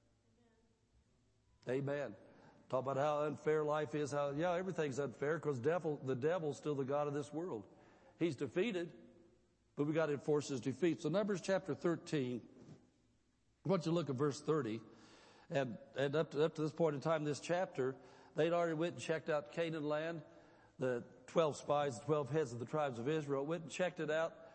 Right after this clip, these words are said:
and they came back, and familiar with the story, they had grapes there that were so big, it took two guys with big sticks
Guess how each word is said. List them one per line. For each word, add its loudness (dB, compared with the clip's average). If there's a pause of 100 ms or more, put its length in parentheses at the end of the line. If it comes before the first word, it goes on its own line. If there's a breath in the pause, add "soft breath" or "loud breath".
(180 loud breath)
and 2
they 4
came -2
back, 0
and -6
familiar 0
with -4
the -2
story, 2 (300 loud breath)
they 4
had 0
grapes 0
there 2
that -4
were -8
so 2
big, 0
it -8
took 0
two 0
guys 2
with -6
big 0
sticks -2